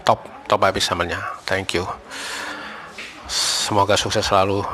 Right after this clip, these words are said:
Mas Bagus, usahanya. Ditunggu lagi produk-produk barunya yang pasti lebih,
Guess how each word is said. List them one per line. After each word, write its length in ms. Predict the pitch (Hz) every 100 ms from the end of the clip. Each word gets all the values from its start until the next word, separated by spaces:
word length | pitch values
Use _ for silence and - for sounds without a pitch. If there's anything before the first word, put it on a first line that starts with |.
| - -
Mas 160 | -
Bagus, 320 | 113 98 95
usahanya. 560 | 95 - 92 98 107 113 - - - - - - - - - - - - - - - -
Ditunggu 400 | 110 110 107 107
lagi 400 | 98 101 107 104 - - - - - -
produk-produk 560 | 104 101 - 107 -
barunya 480 | - 101 104 110 120 - - - - - - - - - - - - -
yang 100 | 101
pasti 240 | 98 - 107
lebih, 400 | 101 98 95